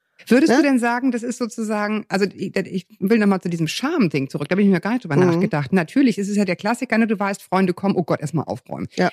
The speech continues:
Speaker 1: Ja, die sollen ja nicht von mir denken, ich bin hier irgendwie, ich hab hier mein Leben nicht im Griff. Würdest du,
Speaker 2: Richtig.
Speaker 1: würdest du sagen, in der Tat ist das auch ein Zeichen von, ich sag jetzt, klingt jetzt sehr böse, aber von irgendwie Leben nicht im Griff, wenn man sich davon so, oder wenn die, wenn die Dinge einen so belasten,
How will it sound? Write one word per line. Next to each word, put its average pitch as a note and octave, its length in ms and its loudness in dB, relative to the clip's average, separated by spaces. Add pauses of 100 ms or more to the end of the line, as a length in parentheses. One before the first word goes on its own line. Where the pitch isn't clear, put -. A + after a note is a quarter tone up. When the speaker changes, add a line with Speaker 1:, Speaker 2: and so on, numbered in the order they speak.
Speaker 1:
Ja, F3 100 4
die G3+ 100 4
sollen G3+ 180 2
ja G#3 60 0
nicht G#3 160 2
von G#3 160 0
mir G3 140 2
denken, F3 360 -4
ich - 120 -12
bin D#3 120 -2
hier D#3 160 0
irgendwie, C#3+ 320 -2
ich D3+ 60 0
hab E3 140 -4
hier F3+ 100 0
mein D#3 160 0
Leben G3 260 0
nicht D3+ 180 -4
im D#3+ 100 -6
Griff. G3 300 -4 (400)
Würdest C4 300 2
du, C#4 60 2
Speaker 2:
Richtig. G3 260 0
Speaker 1:
würdest C4 260 2
du A#3+ 60 0
sagen, A3+ 400 -2 (460)
in G#3+ 140 6
der G3+ 140 2
Tat G3+ 320 -4
ist - 160 -8
das A3+ 140 -4
auch - 180 -4
ein G#3 120 2
Zeichen A#3+ 640 0
von, A#3 260 0
ich F3 120 -8
sag D3+ 160 -4
jetzt, - 240 -10
klingt F3 160 -2
jetzt C#3+ 160 -6
sehr C#3+ 100 2
böse, E3+ 420 2
aber D3+ 140 -4
von - 160 -2
irgendwie F#3+ 240 0
Leben A3 300 4
nicht A3 140 0
im G#3 100 -4
Griff, - 240 -10
wenn G#3+ 100 0
man G3 140 2
sich F#3+ 160 -6
davon G#3 400 0
so, G3 160 2
oder G3 180 0
wenn G3 140 0
die, F#3 180 -2
wenn G3 120 2
die E3+ 200 -4
Dinge C4 340 2
einen G3 200 0
so A3 160 -2
belasten, G#3 720 0